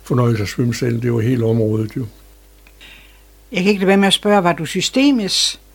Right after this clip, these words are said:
Speaker 2: lærerens, elevernes eller forældrenes mand?
Speaker 1: Jeg bliver nødt til at sige, at jeg var lærernes. Og jeg kunne godt, især, øh, når, da vi kom ind i, i Frederikshavns Kommune, føle,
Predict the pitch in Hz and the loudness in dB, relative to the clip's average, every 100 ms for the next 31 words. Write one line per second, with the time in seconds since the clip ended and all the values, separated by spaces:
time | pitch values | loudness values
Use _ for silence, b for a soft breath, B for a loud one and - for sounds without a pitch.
0 | _ 185 185 233 254 202 165 - - - | _ -2 4 4 4 2 0 -4 -6 -8
1 | 202 180 240 233 185 156 - - - _ | -4 0 2 2 0 -2 -6 -10 -16 _
2 | 175 165 190 202 208 170 160 185 170 - | -4 -2 0 0 2 0 -2 -2 -4 -6
3 | - b b b b b b _ _ 139 | -18 b b b b b b _ _ 2
4 | 151 165 196 208 190 139 - 165 175 165 | 6 6 6 4 2 2 2 0 0 0
5 | 147 117 135 123 113 123 127 113 95 - | 0 0 -2 0 2 4 2 2 -2 -8
6 | - - _ _ b b b b b b | -16 -20 _ _ b b b b b b
7 | 131 131 - 139 135 147 156 135 - 180 | -4 -4 -4 2 2 2 0 -2 2 0
8 | - - - - - _ 262 143 - 165 | 0 -12 -14 -20 -20 _ -10 -8 0 2
9 | 143 139 269 127 120 120 131 117 135 - | 2 -2 -4 -2 -2 -4 0 0 -2 -2
10 | 131 123 123 120 135 135 123 110 110 131 | -2 -2 0 0 2 0 -2 -4 -6 -6
11 | - 123 143 139 139 143 127 127 127 110 | -6 -6 -4 -6 -6 -10 -4 -2 -2 -6
12 | b b b - - 151 160 120 | b b b -4 6 6 6 2